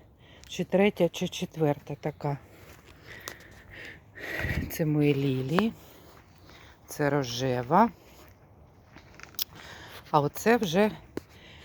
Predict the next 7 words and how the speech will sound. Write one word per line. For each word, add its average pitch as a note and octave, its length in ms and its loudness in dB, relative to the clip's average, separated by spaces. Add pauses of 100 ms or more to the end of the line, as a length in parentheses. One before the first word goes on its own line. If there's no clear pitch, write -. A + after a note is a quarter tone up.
(280)
темна F#3+ 380 4
бордова. D#3 600 0
Бачите, E3 520 -6
вони D3+ 240 -6
вже D3+ 220 -8
викидають D3 960 -6 (640)
квіточочки. D#3 1120 -6